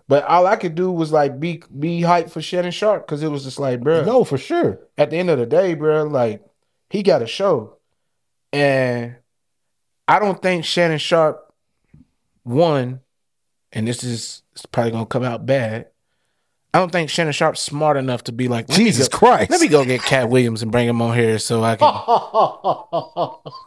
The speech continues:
Speaker 1: I don't think he's smart enough to do that.
Speaker 2: No, no, no, no, no.
Speaker 1: Nor
Speaker 2: To
Speaker 1: is he
Speaker 2: his defense.
Speaker 1: messy, nor is he messy enough to go do
Speaker 2: I
Speaker 1: some
Speaker 2: say
Speaker 1: shit
Speaker 2: this,
Speaker 1: like
Speaker 2: though.
Speaker 1: that.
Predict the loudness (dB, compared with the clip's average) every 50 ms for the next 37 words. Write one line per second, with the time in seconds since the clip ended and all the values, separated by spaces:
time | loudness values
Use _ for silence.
0 | _ _ -20 -20 _ _ _ _ _ _ _ _ _ _ _ _ _ _ _ _
1 | _ _ _ _ _ _ _ _ _ _ _ _ _ _ 0 2 2 2 2 2
2 | 2 0 -2 0 2 4 4 4 4 2 0 0 -2 -2 -4 -4 -2 0 2 4
3 | 4 6 6 6 4 4 4 4 4 4 4 4 4 4 4 4 4 2 0 -2
4 | -8 _ _ 2 4 6 6 6 6 4 4 4 4 4 4 4 4 4 4 4
5 | 6 6 4 4 4 2 0 0 0 2 4 4 4 6 4 2 2 0 0 0
6 | 2 2 4 4 4 2 0 0 2 4 4 4 4 4 2 2 0 -2 -4 0
7 | 2 2 2 2 2 2 4 4 4 2 2 2 2 4 4 2 2 2 2 0
8 | 0 -2 -4 -10